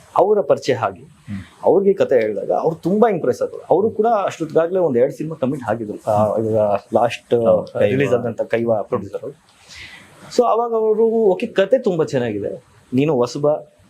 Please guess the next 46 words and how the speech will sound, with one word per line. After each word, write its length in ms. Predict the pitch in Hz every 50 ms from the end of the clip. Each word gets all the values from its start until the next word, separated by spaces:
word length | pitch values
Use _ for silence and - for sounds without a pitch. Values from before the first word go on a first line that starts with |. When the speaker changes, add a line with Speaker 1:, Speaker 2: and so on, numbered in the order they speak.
| _ - - _ _ _ - - - - - - 110
Speaker 1:
ಆ, 240 | 107 107 107 110 110 107
ಮತ್ತೆ 180 | 113 113 113 120
ವಸಿಷ್ಠ 380 | 110 107 - - 127 - - 135
ಅವ್ರದ್ದು 560 | 127 127 123 117 127 123 123 120 113 110 - 113
ಮಾರ್ಕೆಟು, 560 | 110 113 113 - - 120 117 117 - 117 117
Speaker 2:
ಹ್ಮ್. 540 | - - _ _ - - - - - 107 -
Speaker 1:
ಇದು 140 | 165 147
ಯಾವುದು 320 | 147 135 139 160 185 202 226
ನಮಗ್ 240 | - 147 127 107 98
ಬೇಡ, 160 | 101 95 95
Speaker 2:
ಹ್ಮ್, 460 | - - _ _ - 113 107 95 87
ಹ್ಮ್. 260 | - - - - 110
Speaker 1:
ಇದನ್ನ 160 | 143 151 180
ನಾವು 120 | 170 151 147
ಕೇಳೋದು 360 | - 143 135 135 139 123 117
ಇಲ್ಲ, 160 | 101 95 92 -
Speaker 2:
ಹ್ಮ್. 280 | - - 120 113 101 - - - - 156
Speaker 1:
ನಿನ್ 240 | 180 247 254 - 247
ಕತೆ 260 | - 143 139 - 220
ಏನ್ 200 | 208 151 139 131
ಹೇಳಿದ್ಯಾ, 480 | 113 104 98 - - 98 - - - -
Speaker 2:
ಹ್ಮ್. 200 | 117 104 95 - - - - -
Speaker 1:
ಹಂಗೆ 160 | 170 196 220
ನಮ್ಗೆ 260 | 214 175 175 170 -
ಸಿನಿಮಾ 200 | - 131 131 127
ಮಾಡ್ಕೊ, 300 | 120 110 101 95 - - - - - - - - - 127
ನಿನಗೆ 480 | 135 156 185 214 220 254 277 277 - - - _ _ _ _ - - 113 - - 131
ನಾನೇನು, 880 | 123 127 143 156 185 208 208 208 214 196 175 156 139 131 120 117 117 113 -
ಆ, 100 | 123 120
ಪ್ರೊವೈಡ್ 300 | 117 - 123 131 135 135
ಮಾಡ್ಬೇಕು 460 | 127 117 113 107 104 101 - 135 175 175
ಅಂದ್ರೆ 300 | 139 127 135 131 127 127
ನಮ್ಮ 400 | 123 123 123 127 123 120 117 113
ಅಭುವನಸ 400 | 113 127 156 175 160 156 - 175
ಸಂಸ್ಥೆಯಿಂದ 500 | 131 - 135 135 - - 147 139 135 135
ಏನೆಲ್ಲ 380 | 123 113 143 165 180 170 170
Speaker 2:
ಹ್ಮ್, 100 | 170 131
Speaker 1:
ಪ್ರೊವೈಡ್ 220 | 127 135 131 123 123
Speaker 2:
ಬೇಕು. 120 | 117 131
Speaker 1:
ಮಾಡ್ಬೇಕು 180 | 180 220 220 226
ಮಾಡ್ಕೊಡ್ತೀವಿ, 500 | 233 233 202 175 127 113 101 90 - -
Speaker 2:
ಹ್ಮ್. 120 | 196 214
Speaker 1:
ಏನು 160 | 247 254 247
ಕಾಂಪ್ರಮೈಸ್ 560 | - 160 160 151 147 151 139 131 127 117 -
ಮಾಡಲ್ಲ" 260 | 117 104 98 101 98 95
ಅಂತ. 140 | 101 104